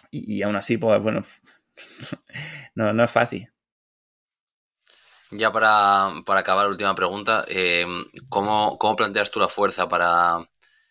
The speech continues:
Speaker 2: evitar ir al <laughs> biomecánico y evitar, evitar, eh, las descompensa-, las descompensaciones de las que has hablado antes?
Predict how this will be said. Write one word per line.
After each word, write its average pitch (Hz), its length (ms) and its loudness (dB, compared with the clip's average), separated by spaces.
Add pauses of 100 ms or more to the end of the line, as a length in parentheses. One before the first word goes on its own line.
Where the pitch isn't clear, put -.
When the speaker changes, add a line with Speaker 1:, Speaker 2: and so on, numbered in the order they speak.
(380)
Speaker 2:
evitar 98 420 -2
ir 101 140 -2
al 92 140 0
<laughs> 101 40 -10
biomecánico 104 680 -2 (640)
y 104 120 -10 (220)
evitar, 101 580 -4 (640)
evitar, 95 640 0
eh, 90 520 0
las 85 180 -6
descompensa-, 87 560 -14
las 87 320 -2
descompensaciones 90 800 -4
de 92 60 -2
las 85 140 -2
que 82 380 -2 (340)
has 80 140 -2
hablado 80 320 -2
antes? - 400 -16